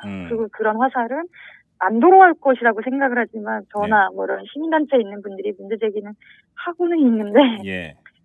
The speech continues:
Speaker 2: 그런데 이제 좀 장기적으로 멀리 봐야 되는 게 있죠.
Speaker 1: 어, 그래요. 이건 문화라고 봐야 되는 겁니까? 아니면 이건 제도의 문제라고 봐야 되는 겁니까?
Speaker 2: 제도의 문제죠.
Speaker 1: 그러면
Speaker 2: 제도의 문제인데
Speaker 1: 예.
Speaker 2: 그 제도를 바꾸기 위해서 아까 야-,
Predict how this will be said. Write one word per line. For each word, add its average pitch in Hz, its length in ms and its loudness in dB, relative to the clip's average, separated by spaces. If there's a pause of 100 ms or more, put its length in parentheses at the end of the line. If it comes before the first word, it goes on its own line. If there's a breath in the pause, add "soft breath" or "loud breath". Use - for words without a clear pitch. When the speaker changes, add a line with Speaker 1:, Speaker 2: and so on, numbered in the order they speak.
Speaker 2:
그런데 240 480 2
이제 220 140 -6
좀 214 220 -14
장기적으로 214 520 -6
멀리 196 380 -2
봐야 180 220 -4
되는 190 280 -14
게 190 120 -18
있죠. - 260 -20 (260)
Speaker 1:
어, 76 400 -18
그래요. 78 360 -16 (840)
이건 127 280 -8
문화라고 170 540 2
봐야 127 180 -2
되는 110 180 -8
겁니까? 98 360 -8
아니면 120 240 -2
이건 127 160 -6
제도의 170 400 -4
문제라고 123 440 -8
봐야 80 160 -12
되는 69 180 -20
겁니까? 65 360 -20 (160)
Speaker 2:
제도의 320 440 4
문제죠. 208 760 -6 (300)
Speaker 1:
그러면 226 180 4
Speaker 2:
제도의 277 200 4
문제인데 208 600 -4
Speaker 1:
예. 85 380 -6
Speaker 2:
그 254 200 0
제도를 254 380 2
바꾸기 262 440 -6
위해서 220 260 0
아까 196 280 0
야-, 185 100 0